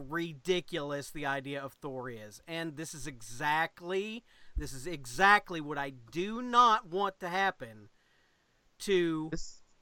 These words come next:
Speaker 1: my, uh, now, hold on a second. I, I don't
Speaker 2: Ugh.
Speaker 1: mind it being a farcical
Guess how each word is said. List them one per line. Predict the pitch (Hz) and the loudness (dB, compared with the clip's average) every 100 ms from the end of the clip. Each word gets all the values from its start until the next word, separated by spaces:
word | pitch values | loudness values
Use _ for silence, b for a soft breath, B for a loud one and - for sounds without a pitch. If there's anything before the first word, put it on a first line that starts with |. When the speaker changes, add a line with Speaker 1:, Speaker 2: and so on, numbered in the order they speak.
| _ - | _ -6
Speaker 1:
my, | 175 175 170 180 180 | 0 2 2 0 -4
uh, | 180 | -6
now, | 185 180 214 | 0 2 2
hold | 247 381 440 | 0 2 6
on | 311 233 | 6 6
a | |
second. | 190 180 147 147 160 | -2 -2 -2 -6 -6
I, | 170 170 | -4 0
I | 190 | 0
don't | 214 269 | 2 12
Speaker 2:
Ugh. | 277 | 12
Speaker 1:
mind | 262 254 262 | 12 10 2
it | 233 175 135 | -6 -8 2
being | 226 262 247 | 2 4 2
a | 233 | -2
farcical | - 170 175 202 - - 233 226 | -2 0 0 0 -6 -2 0 0